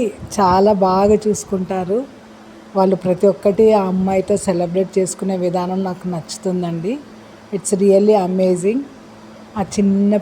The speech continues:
పిల్లలు చూడండి ఏ విధంగా రక్షాబంధన్ కట్టించుకుంటున్నారు. So ఈ విధంగా రక్షాబంధన్ అందరూ జరుపుకొని ఉంటారని నేను అనుకుంటున్నాను. ప్రతి ఒక్కరికి మరొకసారి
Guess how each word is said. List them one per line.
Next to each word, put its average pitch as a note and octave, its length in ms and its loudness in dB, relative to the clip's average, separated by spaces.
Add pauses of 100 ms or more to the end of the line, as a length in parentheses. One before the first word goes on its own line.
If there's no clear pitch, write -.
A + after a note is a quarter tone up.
పిల్లలు G3 400 2
చూడండి F#3+ 380 0 (120)
ఏ F#3 120 0
విధంగా F#3 420 -2
రక్షాబంధన్ F#3 720 -4
కట్టించుకుంటున్నారు. F3 920 -8 (600)
So - 60 -2 (140)
ఈ G#3+ 120 2
విధంగా G#3+ 340 2 (100)
రక్షాబంధన్ G#3 680 0 (240)
అందరూ G#3 420 2
జరుపుకొని G3+ 560 0
ఉంటారని F#3+ 440 -2
నేను G3+ 200 -2
అనుకుంటున్నాను. G3 800 -2 (580)
ప్రతి G#3 280 4 (120)
ఒక్కరికి A3 440 2 (120)
మరొకసారి G3 760 2